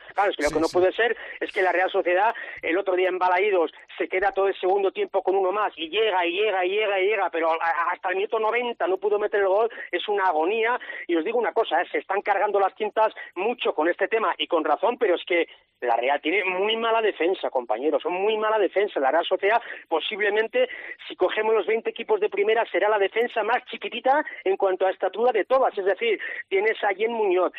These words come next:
Speaker 1: a Sergio
Speaker 2: Ujú.
Speaker 1: Gómez, a Zubeldia, a Aramburu, que es que son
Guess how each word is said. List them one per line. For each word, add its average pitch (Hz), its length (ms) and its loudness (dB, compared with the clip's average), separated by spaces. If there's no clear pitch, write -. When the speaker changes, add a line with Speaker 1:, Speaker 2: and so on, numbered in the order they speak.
Speaker 1:
a 160 160 0
Sergio 202 340 0
Speaker 2:
Ujú. 175 80 2
Speaker 1:
Gómez, 180 280 0
a 160 180 0
Zubeldia, 160 560 0
a 170 100 2
Aramburu, 180 520 2
que 190 80 -2
es 175 120 -6
que - 120 -4
son 190 220 0